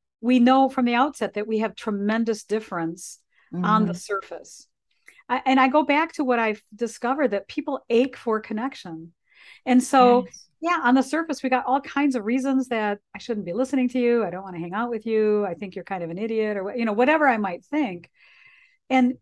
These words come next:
Speaker 1: and when you can really craft the, the context for people to see one another differently, and you start to,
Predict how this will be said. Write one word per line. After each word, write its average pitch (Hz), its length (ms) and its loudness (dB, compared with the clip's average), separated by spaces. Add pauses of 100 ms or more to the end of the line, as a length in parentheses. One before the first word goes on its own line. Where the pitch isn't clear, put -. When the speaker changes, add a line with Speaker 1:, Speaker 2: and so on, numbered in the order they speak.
(140)
Speaker 1:
and 254 220 2 (100)
when 254 200 4
you 262 120 4
can 254 460 -2
really 302 220 -4
craft 247 580 0
the, 190 360 -2
the 190 300 -4
context 254 600 -2
for 202 120 -6
people 240 340 -4
to 196 100 -6
see 254 300 0
one 233 160 0
another 185 300 -4
differently, 180 580 -8 (300)
and 220 140 2
you 226 80 2
start 247 400 2
to, 220 300 0